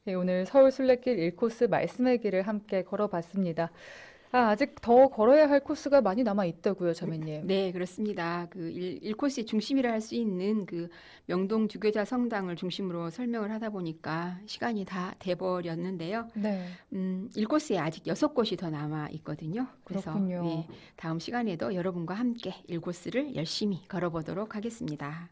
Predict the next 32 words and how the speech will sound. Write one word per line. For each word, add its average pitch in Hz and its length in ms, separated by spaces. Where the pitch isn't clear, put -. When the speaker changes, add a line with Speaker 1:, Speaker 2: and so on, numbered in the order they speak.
Speaker 1:
네, 196 560
오늘 202 240
빵톡으로 240 640
최은철 269 460
님도 226 240
함께 247 260
하시면서 226 720
저도 247 260
주교회의에서 247 960
정한 208 560
지난 208 500
그 202 180
백열한 196 580
곳을 214 420
목표로 190 800
열심히 196 560
가고 180 300
있습니다. 180 680
이 190 60
서울 311 260
순례길의 302 520
확인 285 240
도장은 202 360
다 190 100
찍었었는데 233 960
지금 285 340
소개하는 277 460
길도 202 260
다시 175 280
걸어보고 202 580
싶네요 170 540
하셨어요. 175 600